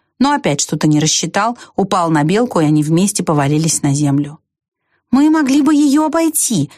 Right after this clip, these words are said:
снова предложила белка. «Теперь уже слишком поздно», сказал муравей. «Сразу надо было обходить». Белка села на землю. Муравей потянул к себе ветку вяза, который рос неподалеку,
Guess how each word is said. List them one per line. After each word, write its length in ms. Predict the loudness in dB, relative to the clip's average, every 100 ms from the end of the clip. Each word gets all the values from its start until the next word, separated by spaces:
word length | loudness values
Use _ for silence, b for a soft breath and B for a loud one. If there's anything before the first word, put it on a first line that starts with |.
| b
снова 300 | -6 -2 -2
предложила 520 | -2 -2 -2 0 0
белка. 460 | 0 -2 -4 -6 -18 _ _ _
«Теперь 380 | -6 -4 -2 -2
уже 160 | -2 -2
слишком 460 | -2 -2 -2 -2
поздно», 500 | 0 0 0 0 -2 -4
сказал 360 | -10 -4 0 0
муравей. 420 | 0 0 -2 -4 b
«Сразу 460 | -8 -2 -2 -2 -2
надо 240 | -2 -2
было 180 | -2 0
обходить». 640 | -2 -2 -2 -2 -4 -8 _ _ _ _ _ _ _ _
Белка 320 | -2 0 0 -2
села 260 | -2 0
на 180 | 2 2
землю. 420 | 0 -2 -4 -8 _ _ _ -2
Муравей 300 | 0 2 -2
потянул 420 | -2 -4 0 0
к 60 | 0
себе 200 | -2 0
ветку 320 | 0 -2 -2
вяза, 300 | 0 0 0
который 340 | -4 -2 0
рос 260 | 2 0 0
неподалеку, 640 | -2 0 0 0 -2 -8